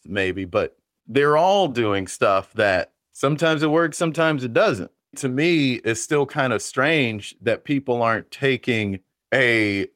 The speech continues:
more reasonable method forward instead of doing something that is harmful to others or too inappropriate in the situation. They, to me, are people who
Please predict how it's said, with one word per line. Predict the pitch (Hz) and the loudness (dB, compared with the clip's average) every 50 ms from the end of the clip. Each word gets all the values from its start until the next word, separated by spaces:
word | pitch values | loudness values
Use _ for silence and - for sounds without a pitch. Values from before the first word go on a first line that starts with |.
| _ _ _ | _ _ _
more | 110 110 117 123 135 156 156 131 | -6 -4 0 0 2 2 2 0
reasonable | 113 113 127 147 151 151 139 131 135 120 104 101 101 98 | 0 0 0 0 0 0 0 -2 -2 -2 0 0 -2 0
method | 95 95 95 87 - - - 85 82 85 | 0 0 -2 -2 -4 -6 -8 -10 -10 -10
forward | - - 98 90 87 82 82 78 - 87 - _ _ _ - | -8 -6 -4 -4 -4 -4 -6 -8 -10 -14 -18 _ _ _ -10
instead | 110 107 95 - - 135 123 113 | -8 -8 -8 -4 -2 0 0 2
of | 110 98 95 | 0 0 0
doing | 107 123 120 113 110 | 0 0 0 -2 -4
something | 101 - 113 101 90 110 101 101 101 | -4 -4 -4 -4 -4 -4 -4 -2 0
that | 98 95 92 - - - | 0 0 0 -2 -2 -2
is | 104 98 92 90 87 82 80 - - _ | 0 0 0 -2 -4 -6 -10 -14 -14 _
harmful | - 151 185 185 170 - - 123 110 95 | -2 0 0 0 0 -2 -2 -2 -2 -2
to | 92 - | -2 0
others | - 92 90 82 85 82 85 87 - - _ _ _ _ | 0 0 0 0 -2 -4 -4 -6 -10 -14 _ _ _ _
or | - 113 117 117 117 110 107 101 101 - | -2 0 2 2 4 4 2 0 -2 -4
too | - - 175 165 156 151 | -4 -2 0 2 2 2
inappropriate | 143 127 101 - - 147 143 147 139 139 - 123 104 98 95 87 - - - | 2 0 -2 -2 -2 0 0 0 0 -2 -2 0 2 2 2 0 0 -4 -6
in | 107 104 98 | -6 -6 -6
the | 92 - | -6 -6
situation. | - 120 107 - - 98 92 110 127 143 139 - - - 85 82 85 85 - _ _ _ _ - | -6 -6 -6 -6 -4 -2 0 2 2 2 0 -2 -6 -10 -12 -12 -14 -16 -18 _ _ _ _ -6
They, | 113 113 135 156 165 160 | -2 0 2 2 2 0
to | - - 139 | -2 -2 -2
me, | 123 123 143 180 180 160 135 123 | 0 0 2 2 2 2 2 2
are | 87 78 104 101 | 2 2 0 0
people | - - 123 113 - - 104 104 | -2 -2 -4 -4 -2 -2 -4 -2
who | 110 120 107 104 101 92 87 | -2 -2 -2 -2 -2 -4 -6